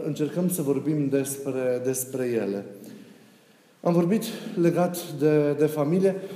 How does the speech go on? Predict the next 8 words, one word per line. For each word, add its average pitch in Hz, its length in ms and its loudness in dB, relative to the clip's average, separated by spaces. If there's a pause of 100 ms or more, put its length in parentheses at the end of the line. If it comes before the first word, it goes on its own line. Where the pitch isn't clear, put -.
(140)
doar 196 240 8
despre 165 640 4
tema 180 300 4
aceasta 147 720 -2 (320)
a 147 120 0
bătrâneții, 170 800 4
a 156 100 4
senectuții. 165 800 0